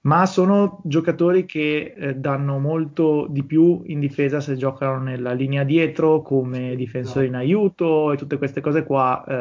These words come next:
Speaker 1: eh,
Speaker 2: Sono
Speaker 1: come rim
Speaker 2: intelligenti
Speaker 1: protection.
Speaker 2: poi, che è una cosa che non bisogna
Speaker 1: Sì.
Speaker 2: sottovalutare.
Speaker 1: Che però sull'uomo, sul perimetro,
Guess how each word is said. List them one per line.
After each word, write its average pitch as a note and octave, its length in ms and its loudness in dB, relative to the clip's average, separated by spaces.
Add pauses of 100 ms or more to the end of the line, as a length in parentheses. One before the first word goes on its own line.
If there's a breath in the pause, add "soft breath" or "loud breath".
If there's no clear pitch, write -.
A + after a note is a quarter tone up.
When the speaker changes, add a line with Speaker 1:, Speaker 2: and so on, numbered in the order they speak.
(260)
Speaker 1:
eh, A#2 60 -8
Speaker 2:
Sono E3 160 -10
Speaker 1:
come - 140 -4
rim F#3 80 0
Speaker 2:
intelligenti E3 560 0
Speaker 1:
protection. C3 180 -6
Speaker 2:
poi, C#3 300 -4
che B2+ 120 -8
è - 20 -2
una C#3 120 -4
cosa D3 260 -4
che D#3 100 -10
non D#3 200 -6
bisogna D3+ 240 -4
Speaker 1:
Sì. C#3 120 -10
Speaker 2:
sottovalutare. C3+ 840 -4 (180)
Speaker 1:
Che F#3 480 4
però D#3 520 2
sull'uomo, D3+ 960 0
sul C#3+ 240 -4
perimetro, B2+ 800 -2